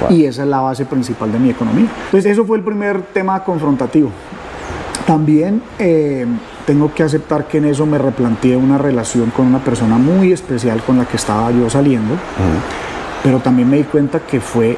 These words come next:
Speaker 2: mi ego moviéndome. ¿Por qué? Porque siempre me llamó la atención ella como mujer, y pude concluir que mi ego me hizo tener una relación con ella creyendo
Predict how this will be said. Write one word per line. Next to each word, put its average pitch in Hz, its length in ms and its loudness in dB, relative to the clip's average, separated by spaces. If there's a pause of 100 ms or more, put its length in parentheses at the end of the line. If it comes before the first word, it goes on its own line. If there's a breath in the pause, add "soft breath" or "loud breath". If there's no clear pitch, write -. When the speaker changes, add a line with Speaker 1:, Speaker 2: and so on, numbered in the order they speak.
(160)
Speaker 2:
mi 147 220 4
ego 143 240 0
moviéndome. 151 580 0
¿Por 123 240 -4
qué? 214 240 0 (140)
Porque 120 640 0 (540)
siempre 156 680 0
me 156 120 2
llamó 123 260 0
la 135 80 2
atención 123 500 2
ella 131 220 2
como 139 200 0
mujer, 127 300 2 (2250)
y 190 320 4 (480)
pude 143 240 4
concluir 127 520 0
que 139 160 0
mi 127 220 4
ego 131 360 0
me 131 220 0
hizo 117 480 0 (840)
tener 131 240 4
una 139 140 4
relación 123 340 0
con 135 180 2
ella 135 300 2 (400)
creyendo 123 580 2